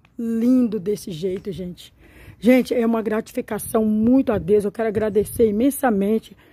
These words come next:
minha irmã e meu cunhado, que me ajudou. Gente, meu pé de mamão deitou, ó. Vixe, vai ter que escorar ele, porque ele tem mamão. Então, meninas, eu tô feliz. O meu pé de quiabo também, eu tive que escorar, ó.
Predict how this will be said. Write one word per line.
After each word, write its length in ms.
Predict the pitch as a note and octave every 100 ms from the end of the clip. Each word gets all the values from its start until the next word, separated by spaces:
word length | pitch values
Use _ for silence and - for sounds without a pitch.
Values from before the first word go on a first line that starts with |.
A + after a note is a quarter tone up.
| _ _
minha 280 | G#3 A#3 A#3
irmã 420 | G#3 F#3+ G3+ A3+
e 100 | C#4
meu 200 | A3 A3+
cunhado, 600 | A#3 B3 G3+ G3+ A#3+ F3+ D3+ _ _ _ _ _
que 120 | - A#3
me 140 | A#3+
ajudou. 460 | A3+ A#3 F#3+ G#3+ G#3+
Gente, 240 | C#4+ B3
meu 140 | A#3+
pé 180 | A3 A#3+
de 80 | A3+
mamão 340 | A#3 A3 A#3
deitou, 580 | A3 C4+ C4+ - A#3+ A3+
ó. 40 | A#3 _ _ _ _ _ _ _ _ _ _ _ _ _ _ -
Vixe, 280 | C#4 C#4 -
vai 120 | G#3+
ter 120 | B3
que 80 | -
escorar 460 | - B3+ A#3+ A#3
ele, 180 | G#3+ G#3+
porque 240 | - A3 A#3
ele 100 | A3+
tem 160 | B3
mamão. 460 | A#3+ B3+ F#3 F3+ G3+ - - _ _ _ _ _ _ _ -
Então, 200 | B3+ C4
meninas, 600 | A#3+ A3 G#3 G3+ F3+ -
eu 160 | A3+
tô 140 | A#3+ A#3
feliz. 640 | - A#3 G3+ G3+ F3 -
O 60 | G#3+
meu 120 | G#3+
pé 220 | - A3
de 260 | F#3+ G3+ - _ _
quiabo 360 | - A#3 G#3+ G3+
também, 320 | - G#3 C4
eu 80 | A#3
tive 200 | - -
que 100 | -
escorar, 500 | - - F#3+ G3+
ó. 80 | C4